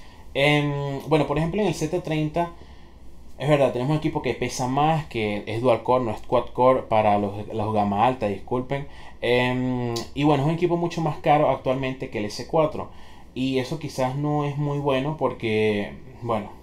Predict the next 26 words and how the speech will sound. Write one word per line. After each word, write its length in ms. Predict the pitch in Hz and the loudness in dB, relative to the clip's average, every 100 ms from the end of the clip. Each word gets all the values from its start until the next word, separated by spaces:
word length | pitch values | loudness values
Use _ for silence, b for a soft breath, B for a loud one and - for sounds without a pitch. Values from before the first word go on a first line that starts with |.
| - B B B B B | -16 B B B B B
obviamente 920 | - 117 127 127 123 123 123 123 107 98 | 0 2 4 2 -2 -2 0 0 0 -4
siempre 280 | 120 113 | -8 -8
queremos 300 | 120 110 117 | -4 -4 -2
pagar, 360 | 117 107 107 104 | 0 2 2 0
bueno, 440 | 101 110 113 120 | -4 -2 0 0
no, 160 | 98 92 | -2 -8
no 300 | 95 107 117 | -8 -2 4
vamos 240 | 127 131 | 4 4
a, 120 | 123 101 | 2 2
no 200 | 110 110 | 0 -2
nos 140 | 123 | 0
gusta 300 | 139 131 127 | 0 0 2
pagar 280 | 117 110 113 | 4 4 4
tanto. 400 | 117 110 135 - B B B | 0 0 -6 -8 B B B
Eh, 540 | - 110 104 101 98 82 58 57 - - - - - | -4 0 2 0 -2 -6 -14 -18 -20 -20 -20 -18 -10
quizás 420 | 120 135 143 - | -2 0 0 -2
se, 260 | - 170 - | -2 -2 0
es, 220 | 135 143 - | 0 0 -2
es 280 | 143 143 151 | 0 2 4
cierto 240 | 170 170 | 2 4
eso 160 | 165 165 | 2 0
que 80 | 131 | -2
dicen 200 | 120 143 | -2 -4
que 80 | |
se 120 | 139 135 | -6 0
paga, 380 | 120 127 135 | 4 6 4